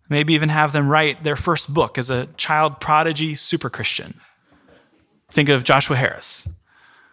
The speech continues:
The man was barely out of his teens when he wrote his first book. That list I just described to you, those steps, is literally the formula for so many apostates.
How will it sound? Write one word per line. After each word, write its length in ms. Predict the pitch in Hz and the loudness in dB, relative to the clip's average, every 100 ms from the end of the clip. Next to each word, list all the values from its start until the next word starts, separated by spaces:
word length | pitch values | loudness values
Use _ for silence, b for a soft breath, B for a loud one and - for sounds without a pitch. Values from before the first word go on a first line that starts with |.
| b _ | b _
The 60 | 139 | 0
man 180 | 143 139 | 2 2
was 160 | 127 | 0
barely 380 | - - 156 151 | -2 2 4 4
out 100 | 139 | 2
of 60 | 127 | 0
his 100 | - | -4
teens 320 | - 127 113 | 0 0 0
when 100 | 117 | -2
he 60 | 117 | -2
wrote 160 | 110 | -2
his 80 | 110 | -4
first 260 | - 113 - | -6 -8 -6
book. 300 | - - - _ _ _ _ _ _ _ _ 226 _ _ _ _ _ _ _ _ _ _ _ _ _ _ _ _ _ - | -8 -10 -20 _ _ _ _ _ _ _ _ _ _ _ _ _ _ _ _ _ _ _ _ _ _ _ _ _ _ -4
That 420 | 143 190 226 - | 4 4 4 -4
list 440 | 135 131 196 - 180 | -2 0 2 0 0
I 80 | 160 | 0
just 220 | 156 - | -2 -2
described 480 | 156 - 143 165 - | -2 2 2 2 -2
to 180 | - | 0
you, 280 | 226 302 320 - _ _ 143 | 0 0 -6 -18 _ _ 0
those 240 | 170 175 | 2 2
steps, 840 | - - 165 214 - - - - _ - | 0 2 0 0 0 -2 -4 -8 _ -2
is 160 | 170 | -2
literally 460 | 156 180 196 175 156 | 0 2 2 2 2
the 100 | 135 | -2
formula 520 | - 143 139 123 110 | 0 0 2 0 -2
for 280 | - 117 110 | 0 -2 0
so 500 | - - - 131 131 | 0 0 4 4 4
many 240 | 135 131 120 | 2 0 -2
apostates. 920 | 120 117 - - 101 - - - | -2 -4 -6 -8 -8 -6 -6 -6